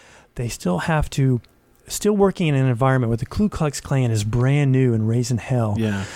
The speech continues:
Speaker 1: So it was fascinating to try to watch the evolution of these messages from year to year to year. And especially in the wake of, uh, the Wilmington Massacre, eighteen ninety-eight,
Speaker 2: Mm-hmm.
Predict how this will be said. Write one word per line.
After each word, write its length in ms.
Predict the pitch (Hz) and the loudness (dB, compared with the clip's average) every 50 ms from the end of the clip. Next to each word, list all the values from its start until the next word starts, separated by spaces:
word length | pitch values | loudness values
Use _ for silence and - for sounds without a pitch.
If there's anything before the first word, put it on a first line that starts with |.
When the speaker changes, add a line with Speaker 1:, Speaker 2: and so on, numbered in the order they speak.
| - - | -18 -12
Speaker 1:
So 340 | - - - 143 131 117 - - | -10 -6 -4 -2 -2 -2 -4 -6
it 240 | - - 180 220 - | -6 -4 -2 0 0
was 180 | 220 185 - - | 0 -2 -2 -6
fascinating 640 | - - - 170 151 156 151 - - 143 131 131 131 | -10 -4 -4 -2 0 -2 -2 0 0 0 2 2 2
to 100 | - 135 | 0 -2
try 360 | 127 - - 160 160 160 175 | -6 -2 -2 -2 0 0 0
to 260 | 160 - - 135 131 131 | -2 0 0 2 2 2
watch 640 | 127 127 117 117 131 147 151 165 165 - - - | 0 -2 -2 -2 0 0 0 0 -2 -4 -8 -4
the 180 | - 147 151 - | -4 -4 -2 0
evolution 680 | - 165 165 165 147 131 135 151 156 - - 143 117 120 | 0 0 0 2 0 2 2 0 0 0 -2 -4 -4 -2
of 300 | 127 135 151 156 139 123 | 0 2 2 2 0 0
these 220 | 135 143 127 123 | 0 0 2 2
messages 540 | 127 123 131 131 - - 139 120 127 117 - | 2 2 2 0 0 -2 -2 -2 -2 -4 -2
from 180 | - 135 113 110 | -2 -2 0 2
year 380 | 113 120 120 123 123 123 123 120 | 2 4 4 4 4 2 2 0
to 140 | - - 120 | -2 -2 -2
year 360 | 113 110 110 110 110 110 110 | 0 0 2 2 2 0 0
to 160 | 107 - 110 | -2 -4 -8
year. 400 | 101 98 101 101 101 95 92 95 - - - - - - - - - - - - - - - | -4 -2 -2 -2 -2 -2 -4 -6 -10 -16 -20 -18 -16 -16 -16 -16 -16 -14 -12 -10 -10 -10 -2
And 160 | - 143 135 | 0 2 2
especially 640 | 127 117 - - - 202 220 - - 202 165 147 143 | 2 0 -4 -2 -2 -2 -2 -2 -2 -2 0 0 0
in 80 | 127 | 0
the 80 | 131 123 | 0 2
wake 320 | 113 127 127 131 127 - | 2 2 0 0 0 0
of, 240 | 127 113 113 110 104 | 0 0 0 0 0
uh, 340 | 110 107 104 101 98 101 107 | 0 0 0 0 -2 -2 -2
the 220 | 110 117 107 104 | -2 -2 0 0
Wilmington 540 | 107 110 113 123 135 143 147 139 - 143 131 | 0 2 2 4 4 4 2 0 0 0 0
Massacre, 440 | 131 131 151 165 156 - - - 113 | 0 0 -2 -2 -4 -4 -4 -4 -2
eighteen 340 | 113 127 139 135 - 143 131 | 0 -2 -2 -2 -2 -2 0
ninety-eight, 440 | 131 131 131 123 135 139 127 110 - | 0 0 0 0 0 0 0 -2 0
Speaker 2:
Mm-hmm. 300 | 110 110 107 110 104 | -2 0 0 2 0